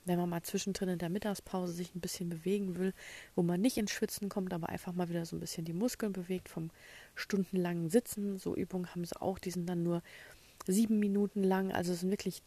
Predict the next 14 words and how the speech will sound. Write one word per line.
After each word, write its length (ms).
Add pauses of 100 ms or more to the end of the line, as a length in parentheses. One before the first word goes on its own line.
Dinge, 220
die 180
man 300 (200)
sehr 340
gut 380 (600)
integrieren 680
kann 220
in 180
jeden 360
Alltag. 420
Also 160
ich 80
finde, 200
da 320